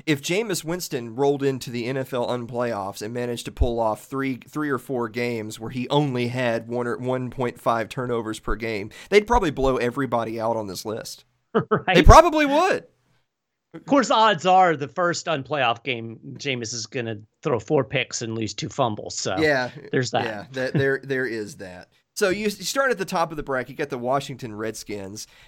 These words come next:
Speaker 1: Um, yeah,
Speaker 2: They're
Speaker 1: they,
Speaker 2: bad.
Speaker 1: they totally deserve to be there. They totally
Speaker 2: Yeah.
Speaker 1: deserve to be where they are as the number one seed in the unplayoffs. Um, I would say that they are, they would almost certainly lose to the winner of Carolina, Arizona. I think Arizona would
Speaker 2: Yeah.
Speaker 1: win that.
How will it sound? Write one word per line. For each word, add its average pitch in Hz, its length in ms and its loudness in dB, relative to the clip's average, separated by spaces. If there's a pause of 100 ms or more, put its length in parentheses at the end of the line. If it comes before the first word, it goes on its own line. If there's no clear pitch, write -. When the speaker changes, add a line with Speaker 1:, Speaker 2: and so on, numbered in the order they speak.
(120)
Speaker 1:
Um, 160 320 2
yeah, 226 220 4
Speaker 2:
They're 139 120 2
Speaker 1:
they, 123 100 4
Speaker 2:
bad. 95 220 -6
Speaker 1:
they 190 140 4
totally 160 400 -2
deserve 135 380 -4
to 113 100 -12
be 104 160 -8
there. 101 320 -12 (180)
They 131 160 -6
totally 143 380 -4
Speaker 2:
Yeah. 120 40 -8
Speaker 1:
deserve 117 340 -6
to 110 100 -14
be 110 180 -6
where 104 260 -8
they 107 200 -10
are 101 440 -8
as 104 200 -12
the 104 120 -14
number 104 300 -10
one 101 180 -12
seed 101 280 -10
in 101 80 -12
the 101 120 -14
unplayoffs. 95 800 -14 (480)
Um, 120 460 -4 (400)
I 151 160 4
would 151 160 -4
say 139 200 -2
that 123 160 -8
they 127 140 -2
are, 123 140 -2
they 123 320 -6
would 120 120 -4
almost 120 280 -6
certainly 117 380 -8
lose 110 400 -8
to - 100 -12
the 113 100 -10
winner 107 260 -10
of 104 120 -12
Carolina, 101 480 -10
Arizona. 95 500 -12
I - 80 -6
think 196 200 -2
Arizona 151 380 -2
would 117 140 -6
Speaker 2:
Yeah. 101 60 -4
Speaker 1:
win 151 160 -4
that. 98 320 -12